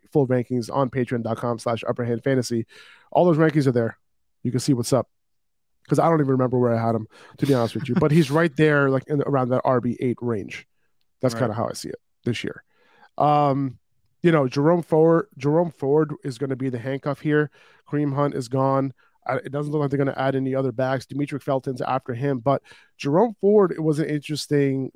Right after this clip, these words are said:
Speaker 1: prospect because of the fact that, you know, he was, you know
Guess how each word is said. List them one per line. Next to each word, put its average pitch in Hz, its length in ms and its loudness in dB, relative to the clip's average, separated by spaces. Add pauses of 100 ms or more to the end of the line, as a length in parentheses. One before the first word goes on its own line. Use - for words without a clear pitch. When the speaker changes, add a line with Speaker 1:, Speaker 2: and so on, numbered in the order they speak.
Speaker 1:
prospect 139 600 0
because 139 280 -4
of 143 60 -6
the 139 80 -4
fact 131 360 -4
that, 123 240 -4 (140)
you 147 80 -2
know, 127 80 0
he 123 120 -6
was, 240 560 -4
you 330 60 2
know 269 240 2